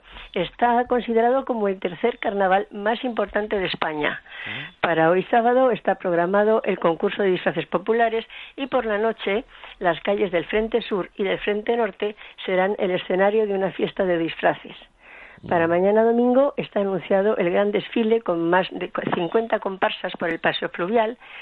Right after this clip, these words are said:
Speaker 1: Santa Marina, Enrique Segura y la Avenida de Europa.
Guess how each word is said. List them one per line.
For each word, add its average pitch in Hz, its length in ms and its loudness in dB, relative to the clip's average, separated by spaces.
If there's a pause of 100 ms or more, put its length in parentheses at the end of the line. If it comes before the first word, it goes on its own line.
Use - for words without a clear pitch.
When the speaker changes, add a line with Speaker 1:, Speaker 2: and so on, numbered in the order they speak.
(200)
Speaker 1:
Santa 156 280 -4
Marina, 208 520 2 (300)
Enrique 175 400 -2
Segura 208 520 0
y 269 100 -6
la 240 120 0
Avenida 185 340 0
de 170 80 -2
Europa. 147 480 -4